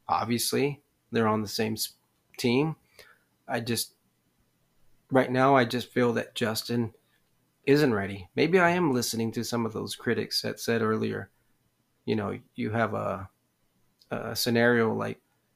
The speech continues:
like Love in, in Green Bay, and he's, well, he, he got to sit for a couple of years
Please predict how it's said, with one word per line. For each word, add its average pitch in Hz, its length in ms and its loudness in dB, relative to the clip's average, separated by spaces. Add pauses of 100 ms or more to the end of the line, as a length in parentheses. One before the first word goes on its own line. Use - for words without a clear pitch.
(480)
like 110 160 0
Love 117 420 2 (160)
in, 120 220 -10
in 117 180 -2
Green 113 300 0
Bay, 104 320 -6 (640)
and 104 400 -2
he's, - 560 -8 (260)
well, 113 160 -6
he, - 220 -10 (100)
he - 160 -8
got 120 220 0
to - 80 -4
sit 131 260 2
for 107 320 -4 (240)
a 107 60 -16
couple 135 320 2
of 117 60 2
years 123 500 4